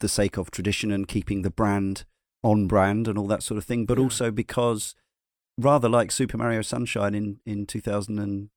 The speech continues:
Speaker 1: two-ish, we, um, we now have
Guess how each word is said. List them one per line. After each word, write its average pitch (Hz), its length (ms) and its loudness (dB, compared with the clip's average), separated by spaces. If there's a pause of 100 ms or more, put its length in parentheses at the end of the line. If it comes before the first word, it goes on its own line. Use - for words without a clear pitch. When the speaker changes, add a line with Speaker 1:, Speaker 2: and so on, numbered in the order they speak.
Speaker 1:
two-ish, 107 760 -2 (380)
we, 120 520 4
um, 117 540 0 (220)
we 120 160 2
now 123 240 2
have 113 420 -4